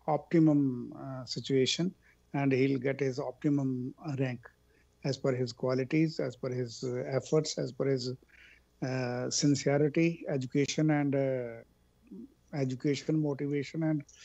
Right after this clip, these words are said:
his efforts. And, uh, you see, uh, brave general may not be lucky, and at the same time,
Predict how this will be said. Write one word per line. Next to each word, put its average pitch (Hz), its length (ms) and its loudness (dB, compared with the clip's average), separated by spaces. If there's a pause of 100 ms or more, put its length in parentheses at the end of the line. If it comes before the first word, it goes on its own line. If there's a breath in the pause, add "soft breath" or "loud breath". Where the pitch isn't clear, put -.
(300 loud breath)
his 123 520 0 (1120)
efforts. - 600 -6 (1300)
And, 135 340 -8
uh, 135 40 -4
you 131 260 -6
see, 156 380 0 (1900)
uh, 135 640 -4 (120)
brave 139 420 2
general 147 300 2
may 143 140 0
not 143 320 -4
be 135 340 -2 (280)
lucky, 135 500 2 (920)
and 143 240 2
at 135 120 0
the 131 100 -4
same 143 300 0
time, 139 540 -4